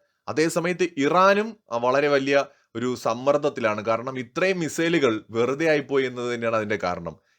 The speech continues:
ഇത്രയും മിസൈലുകൾ അയച്ചിട്ടും യാതൊന്നും ഇസ്രായേലിന് പറ്റിയിട്ടില്ല. എന്നാൽ ലെബനനിൽ ആ ഒരു ഗ്രൗണ്ടിൽ കുറെ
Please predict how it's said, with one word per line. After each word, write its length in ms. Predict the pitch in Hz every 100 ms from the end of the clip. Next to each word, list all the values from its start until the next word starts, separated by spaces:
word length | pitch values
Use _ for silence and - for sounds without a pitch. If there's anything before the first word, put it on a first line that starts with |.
| _
ഇത്രയും 260 | 95 135 147
മിസൈലുകൾ 460 | 131 151 156 160
അയച്ചിട്ടും 520 | 147 135 151 147 160 - _ _ 135
യാതൊന്നും 440 | 139 139 131 135
ഇസ്രായേലിന് 400 | 123 127 123 127
പറ്റിയിട്ടില്ല. 600 | 117 101 117 90 82 80 - 156
എന്നാൽ 300 | 196 220 208
ലെബനനിൽ 880 | 143 147 151 190 226 240 165 123 196 -
ആ 200 | 131 135
ഒരു 200 | 151 156
ഗ്രൗണ്ടിൽ 560 | 147 143 143 147 156 170
കുറെ 380 | - 127 143